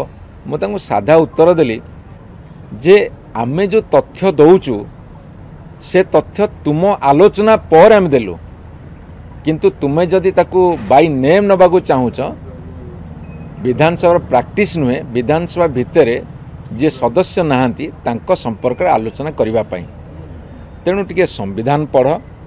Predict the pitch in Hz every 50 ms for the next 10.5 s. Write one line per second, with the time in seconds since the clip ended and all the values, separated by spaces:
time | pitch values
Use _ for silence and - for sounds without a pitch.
0 | - - - - - - - - - - - - 131 139 160 165 151 131 - -
1 | - - - - - - 101 95 107 101 110 131 139 143 135 - 151 139 143 147
2 | 151 143 131 113 110 - - - - - - 110 107 90 87 127 143 143 143 131
3 | 123 120 113 113 127 135 139 131 - 120 120 127 - - 131 120 127 127 123 -
4 | 117 107 - 127 120 110 101 95 82 - - - 202 202 165 - - 196 214 262
5 | - - - - - - - - - - - - 196 180 175 117 120 113 127 185
6 | 180 190 190 185 185 165 151 135 131 160 160 - - - 165 139 123 127 139 147
7 | 147 - 139 123 107 104 101 95 90 110 131 135 147 135 - 117 104 110 135 156
8 | 170 170 175 - - 143 - - 143 123 139 139 123 107 113 120 135 131 120 110
9 | 101 98 95 - - - - - - - - - - - - 135 147 160 165 160
10 | - 160 - - 165 165 - - 180 190